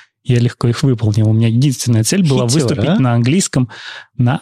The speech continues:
Speaker 1: англоязычном любом мероприятии, потому что до этого я выступал на английском в Минске, и это было не совсем честно, потому что, ну, в зале сидят русскоязычные люди, мы друг друга поймем, как бы мы ни говорили.
Speaker 2: В зале сидели некоторые англоязычные люди, были очень благодарны тому, что ты выступаешь по-английски.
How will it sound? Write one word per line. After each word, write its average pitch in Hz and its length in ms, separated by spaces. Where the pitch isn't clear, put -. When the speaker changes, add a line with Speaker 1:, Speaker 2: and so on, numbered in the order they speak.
Speaker 1:
англоязычном 120 1160
любом 117 300
мероприятии, 110 640
потому 113 280
что - 160
до 113 100
этого 110 280
я 107 140
выступал 113 400
на 110 120
английском 123 420
в 131 40
Минске, 190 420
и - 20
это 170 200
было 151 220
не 180 180
совсем 135 380
честно, 113 380
потому 135 320
что, 175 360
ну, 156 200
в 123 80
зале 139 300
сидят 120 340
русскоязычные 123 680
люди, 131 220
мы 135 140
друг 139 180
друга 139 440
поймем, 120 520
как 113 140
бы 110 120
мы 117 140
ни 120 180
говорили. 110 380
Speaker 2:
В 107 140
зале 117 260
сидели 107 420
некоторые 104 420
англоязычные 101 680
люди, 87 260
были 95 240
очень 98 400
благодарны 92 720
тому, 85 200
что - 120
ты - 60
выступаешь - 420
по-английски. 98 540